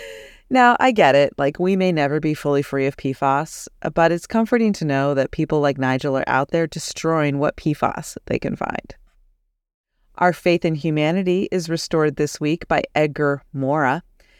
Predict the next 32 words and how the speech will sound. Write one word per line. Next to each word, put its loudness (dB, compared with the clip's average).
He's 0
the -2
former 2
mayor 2
of -6
Curridabat, 2
Costa -6
Rica. -2
He's -2
credited 2
with 0
transforming 0
the -2
city -2
into -2
a 2
haven 0
for 0
wildlife -2
during 4
his -2
twelve 2
years 0
as -2
mayor, -4
and 0
he -2
did 2
it -4
by 0
granting -4
citizenship -4